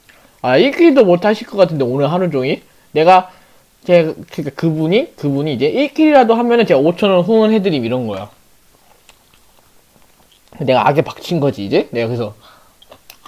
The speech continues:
근데 일 킬은, 어차피 근데 일 킬은, 솔직히 일 킬은 그냥 해. 뒤치기 하면 일 킬이잖아. 내가 그래서 일 킬은 좀 에바고, 타르코프에서, 아, 그러니까 일 킬은 너무 쉽고,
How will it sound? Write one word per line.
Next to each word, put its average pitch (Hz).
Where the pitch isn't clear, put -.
근데 196
일 254
킬은, 220
어차피 214
근데 151
일 269
킬은, 175
솔직히 254
일 311
킬은 254
그냥 131
해. 208
뒤치기 220
하면 190
일 226
킬이잖아. 208
내가 117
그래서 127
일 262
킬은 262
좀 180
에바고, 131
타르코프에서, 160
아, 120
그러니까 117
일 254
킬은 269
너무 165
쉽고, 208